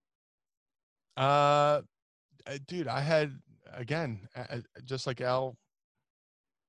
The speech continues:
you know, smart me up that Paul worked for E C W. I, Paul worked for E C W back in the day. Well, I was like, "Yeah, man, maybe I'll go back to E C W." He's like, "Why? It's gonna close."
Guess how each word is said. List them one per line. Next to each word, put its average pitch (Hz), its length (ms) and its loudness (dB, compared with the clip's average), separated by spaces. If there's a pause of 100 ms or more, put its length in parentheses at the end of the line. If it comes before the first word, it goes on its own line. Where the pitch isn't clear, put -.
(560)
you 123 100 -4
know, 110 200 2
smart 117 360 -6
me 117 120 -4
up 113 160 -2
that 110 200 -4
Paul 110 260 -4
worked 110 180 -6
for 107 480 -6 (600)
E 131 80 0
C - 180 -4
W. 127 280 2
I, 117 120 4 (120)
Paul 120 220 4
worked 117 160 0
for 123 120 -6
E 117 60 -2
C 123 140 0
W 131 220 2
back 107 180 2
in 107 60 -6
the 104 80 -4
day. 107 280 2 (920)
Well, 123 100 4
I - 20 8
was 120 100 4
like, 117 180 -2
"Yeah, 131 240 -2
man, 110 220 -4
maybe 117 200 0
I'll 120 100 4
go 120 100 -2
back 117 200 2
to - 80 -6
E 117 40 -2
C 113 100 -2
W." 117 200 2
He's 107 60 -4
like, 107 120 -4
"Why? 131 220 2
It's 113 120 0
gonna 104 180 -4
close." 120 640 -4